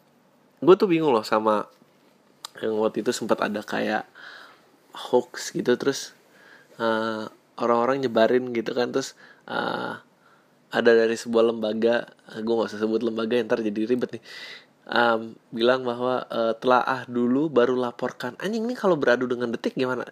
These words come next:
Ya, tugas menelaah tuh bukan gua, lu, gembel. Maksud gua, ini bayar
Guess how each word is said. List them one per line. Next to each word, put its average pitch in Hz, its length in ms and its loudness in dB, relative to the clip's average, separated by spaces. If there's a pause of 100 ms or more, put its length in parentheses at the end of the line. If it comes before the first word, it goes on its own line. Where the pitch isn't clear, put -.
Ya, 175 160 -6
tugas 202 400 0 (560)
menelaah 202 400 2
tuh 269 80 0
bukan 185 320 0
gua, 277 480 4
lu, 247 320 2
gembel. 202 560 0
Maksud 208 240 -6
gua, 247 240 2
ini 262 240 -6 (2500)
bayar 143 240 6